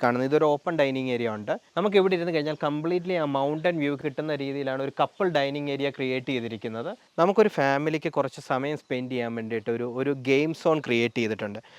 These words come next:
നമുക്കവിടെ ചെസ് ഉണ്ട്, അതുപോലെ തന്നെ പഴയ ഏണിയും പാമ്പും, ലുഡോ,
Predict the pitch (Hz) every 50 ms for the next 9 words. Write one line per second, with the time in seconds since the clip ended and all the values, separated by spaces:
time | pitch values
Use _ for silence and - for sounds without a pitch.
0 | - - - _ - 139 143 135 147 139 135 139 143 127 131 - - 151 135 -
1 | - - 147 120 120 110 120 120 120 - _ - 131 135 131 131 131 131 127 127
2 | 127 127 123 - 131 123 127 123 123 120 123 127 135 143 143 135 123 127 120 117
3 | 113 113 120 117 120 - - 135 139 139 135 127 131 127 131